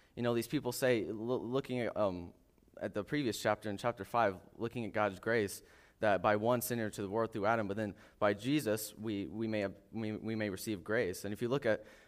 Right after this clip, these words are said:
verse seventeen there in chapter five, it says we, we may receive abundance of grace. So there's a, an abundance of grace that we receive from God. So the argument could be that if salvation is not by works, it is by grace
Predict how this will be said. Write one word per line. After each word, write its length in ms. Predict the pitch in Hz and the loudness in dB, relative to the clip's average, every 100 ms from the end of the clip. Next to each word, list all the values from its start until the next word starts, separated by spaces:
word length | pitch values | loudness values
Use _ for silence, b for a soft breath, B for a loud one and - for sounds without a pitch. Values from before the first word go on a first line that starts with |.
| - | -8
verse 260 | 113 117 - | 0 0 4
seventeen 460 | 135 151 - 107 | 2 2 -2 -2
there 120 | 98 | -2
in 80 | 98 | -2
chapter 240 | 92 98 90 | -2 -4 -4
five, 240 | - 95 | -2 -2
it 20 | 101 | -2
says 220 | 101 90 | -6 -6
we, 60 | 95 71 | -8 -6
we 80 | 113 | -4
may 160 | 107 104 | -2 -4
receive 260 | 98 113 | -4 -4
abundance 400 | 90 131 147 110 | 0 4 4 0
of 80 | 90 | -6
grace. 240 | - 67 | -8 -10
So 100 | - | -8
there's 240 | 98 98 95 | -6 -4 -6
a, 80 | - B B B | -10 B B B
an 100 | 107 | -4
abundance 420 | 101 123 135 123 | 0 2 2 0
of 80 | 101 | -2
grace 220 | 110 113 | 0 0
that 120 | 98 | -2
we 160 | 95 113 - _ _ _ _ _ - - | -2 -4 -6 _ _ _ _ _ -16 -6
receive 400 | 107 - 147 160 | -4 0 -2 -2
from 160 | 90 | -4
God. 340 | 101 113 92 95 - b b | 0 0 -2 -6 -14 b b
So 420 | - 131 120 110 - b b b b _ _ _ _ _ - | 0 4 6 4 0 b b b b _ _ _ _ _ -8
the 140 | 107 | 2
argument 400 | 104 147 147 120 | 6 6 4 0
could 160 | - 113 | -2 -2
be 160 | 113 113 | 0 4
that 220 | 104 - | 4 4
if 100 | 117 | 2
salvation 640 | 131 117 135 156 131 117 - | 4 6 6 2 -2 -4 -4
is 120 | 104 | -2
not 220 | 117 123 | 2 4
by 100 | 120 | 6
works, 380 | 104 107 135 - | 6 4 2 -2
it 40 | 107 | -4
is 100 | 98 | -2
by 140 | 104 | -2
grace 520 | 101 107 101 131 - | 0 0 0 -2 -8